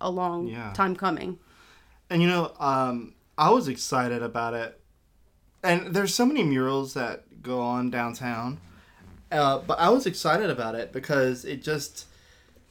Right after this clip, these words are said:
Speaker 2: looked so La-, it, it looked so Lafayette. Like, you know, you hear, "That's so Lafayette." So it di-, it does.
Speaker 1: <laughs>
Speaker 2: Um, I mean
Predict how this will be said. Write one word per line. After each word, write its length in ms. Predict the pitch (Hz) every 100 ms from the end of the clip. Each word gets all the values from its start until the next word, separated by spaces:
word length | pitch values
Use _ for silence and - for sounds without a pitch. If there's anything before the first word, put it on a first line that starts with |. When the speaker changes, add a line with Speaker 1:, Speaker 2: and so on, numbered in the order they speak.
| _ _
Speaker 2:
looked 440 | 139 143 165 185 -
so 1000 | - - - 143 139 147 147 143 131 123 _ -
La-, 220 | 131 127 127
it, 180 | 139 147
it 120 | 151
looked 280 | 143 180 151
so 260 | - 175 165
Lafayette. 580 | 151 151 147 131 107 123
Like, 200 | 131 131
you 80 | 139
know, 100 | 131
you 140 | 127
hear, 140 | 127
"That's 220 | 123 131 -
so 120 | 135
Lafayette." 340 | 120 117 110 - -
So 180 | 156 151
it 240 | 175 175
di-, 100 | 160
it 320 | 208 185 151
does. 500 | 151 151 123 120 403 349
Speaker 1:
<laughs> 420 | - 453 - -
Speaker 2:
Um, 480 | 143 135 131 131 139
I 80 | 151
mean 460 | 151 147 143 139